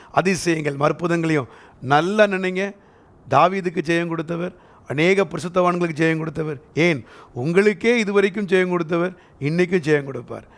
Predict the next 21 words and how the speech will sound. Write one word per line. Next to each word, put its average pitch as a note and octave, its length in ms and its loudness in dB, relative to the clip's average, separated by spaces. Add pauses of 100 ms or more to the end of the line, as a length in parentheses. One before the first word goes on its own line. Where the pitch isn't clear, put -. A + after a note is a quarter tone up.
(180)
நம்பிக்கையோடு E3+ 540 2
புறப்பட்டு D#3+ 420 -4
செல்லுங்கள். D#3 440 -2 (300)
கர்த்தர் E3 520 0 (100)
உங்களோடு D#3 480 0
இருந்து D3 420 -2 (220)
பெரிய D3 300 2
காரியங்களை A#2 440 -10
செய்வார். F#2 380 -16 (420)
ஜெபிப்போமா? E3 540 -2 (420)
பிதாவே, D#3+ 440 2 (400)
உம்மை - 160 -10
நன்றியோடு F3 500 2 (100)
ஸ்தோத்திரிக்கிறோம். B2 520 -10 (420)
இந்த A2+ 120 -6
நாளிலும் D#3 480 0 (400)
யாரெல்லாம் D#3 560 2 (360)
ஒரு B2 120 -10
புதிய G3 380 0 (120)
சவாலை E3 420 0
பார்த்து, D#3 420 -2